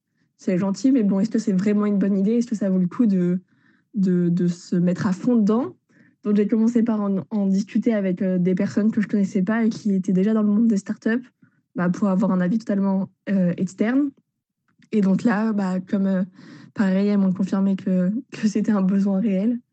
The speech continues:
euh, je me suis lancée et à partir de là, j'en ai parlé avec mon cousin, euh, qui est de, qui est développeur de formation, savoir si c'était un projet qui pouvait l'intéresser, si on avait les moyens et tout. Euh, parce que pour ma part, moi, j'ai fait l'école d'ingénieur, j'ai fait Télécom Saint-Étienne,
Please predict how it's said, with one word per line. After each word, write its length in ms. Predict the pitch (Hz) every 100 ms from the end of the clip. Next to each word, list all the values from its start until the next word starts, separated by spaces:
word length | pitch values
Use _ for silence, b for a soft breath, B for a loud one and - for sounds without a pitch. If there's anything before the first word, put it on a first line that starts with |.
| b b b _ 208
euh, 200 | 185 180
je 80 |
me 80 | 196
suis 180 | 226 254
lancée 320 | 220 220 -
et 160 | 233 226
à 80 | 185
partir 240 | 185 196
de 80 | 190
là, 200 | 185 208
j'en 140 | 220
ai 80 | 202
parlé 200 | 196 196
avec 280 | 196 190 -
mon 100 | 202
cousin, 380 | - 214 247 - _ _ b b b -
euh, 240 | 202 185 180
qui 260 | 185 214
est 60 | 196
de, 300 | 185 185 185
qui 180 | 180 202
est 40 |
développeur 380 | 190 196 202 208
de 80 | 196
formation, 560 | 214 190 185 214 285 - _ _ _ _
savoir 320 | - 196 208
si 140 | -
c'était 120 | -
un 40 | 202
projet 240 | - 196
qui 160 | 190 202
pouvait 240 | 208 196
l'intéresser, 720 | 190 190 190 196 190 190 208
si 180 | 240 -
on 80 | 196
avait 200 | 190 185
les 120 | 185
moyens 360 | 185 185 196 196
et 60 |
tout. 400 | 190 - 214 330 - b b b b b -
Euh, 320 | 196 185 185
parce 220 | 185 196 -
que 100 | 202 190 -
pour 120 | - 214
ma 140 | 208
part, 160 | 233 240
moi, 120 | 220
j'ai 140 | 208
fait 120 | 190
l'école 320 | 196 196 196 180 _ _ -
d'ingénieur, 480 | 202 196 202 214 226
j'ai 120 | 214
fait 220 | 185 190
Télécom 360 | 185 196 196 220
Saint-Étienne, 560 | 208 185 180 220 254